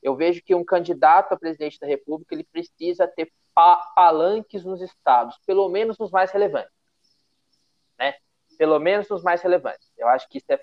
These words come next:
fundamental. E eu acho que o Moro tem dificuldade em conseguir isso, pelo menos nos grandes, nos grandes estados. Vamos lá, São Paulo não conseguiria,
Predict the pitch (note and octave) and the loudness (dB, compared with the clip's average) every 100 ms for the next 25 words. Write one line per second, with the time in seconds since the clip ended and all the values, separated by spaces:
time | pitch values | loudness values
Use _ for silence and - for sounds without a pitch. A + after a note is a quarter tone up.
0 | _ F3+ F#3+ F#3+ F#3+ - F#2+ - _ _ | _ -4 0 0 -2 0 0 0 _ _
1 | _ - D#3 F3 F3 - F3+ E3 D#3 E3+ | _ 0 4 6 4 0 -4 0 2 2
2 | F3 F3 E3 - - E3 D3 D3+ G#3+ F#3 | 0 -6 -10 -18 -10 2 4 4 0 -8
3 | D#3+ - D3 G3 D#3 A#2 _ _ _ _ | -10 -12 -14 -6 -6 -6 _ _ _ _
4 | C#3+ D3+ C#3+ D3 E3 E3 F3 - D3+ C#3+ | -2 0 0 -4 -6 -8 -12 -4 4 4
5 | D#3 E3 F3 F#4+ _ _ _ _ _ _ | 4 0 -6 -6 _ _ _ _ _ _
6 | _ _ _ - D3+ C3+ - C3+ D#3 E3 | _ _ _ -12 -12 -8 0 2 2 0
7 | F3 G3+ - F3+ D3 A2 A2+ B2 C#3+ D#3+ | -6 -6 0 4 6 4 0 -2 2 4
8 | B2 F#2 - C#3 C3+ D#3 E3+ G3+ G#3 G#3+ | 4 2 0 -2 2 4 4 2 -4 -8
9 | G#3 A3+ A3 E3+ A#2 | -8 -10 -6 -4 -6